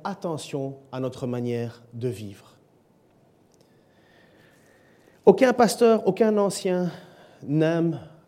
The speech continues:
arriver à faire de la discipline. Personne n'aime ça. Mais il y a des moments où, si nous lisons le passage de, de, de, de, de Paul, hein, qui vient de le dire,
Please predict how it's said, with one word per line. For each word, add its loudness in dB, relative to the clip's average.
arriver -6
à -6
faire -10
de -8
la -8
discipline. -16
Personne -8
n'aime -12
ça. -18
Mais 2
il 6
y 8
a 6
des 2
moments 2
où, 0
si -6
nous 2
lisons 0
le 2
passage -2
de, -4
de, -6
de, -6
de, -8
de -8
Paul, -4
hein, -6
qui -12
vient -6
de -6
le -6
dire, -10